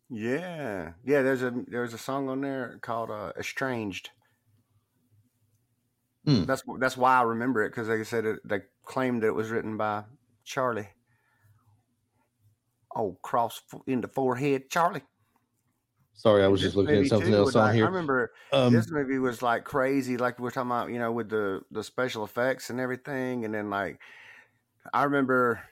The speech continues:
Speaker 1: you know, th-, see, this is back during a time when, like, Teen Beat magazine and the New Kids on the Block and everything was huge, so all the little girls was in love with Edward Furlong,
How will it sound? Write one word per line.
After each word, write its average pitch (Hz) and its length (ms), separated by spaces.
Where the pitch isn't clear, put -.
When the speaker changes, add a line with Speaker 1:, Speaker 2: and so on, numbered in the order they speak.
Speaker 1:
you 131 140
know, 117 300
th-, 120 300
see, 135 140
this 147 200
is 131 60
back 117 180
during 113 160
a - 20
time 123 200
when, 117 100
like, 90 200
Teen 131 320
Beat 120 220
magazine 123 720
and 98 240
the 92 140
New 117 220
Kids 127 280
on 127 140
the 113 60
Block 127 260
and - 80
everything 131 260
was 117 120
huge, 135 280
so 110 100
all 120 100
the 127 80
little 120 100
girls 123 340
was 110 140
in 104 220
love 123 200
with 113 160
Edward 123 460
Furlong, 110 600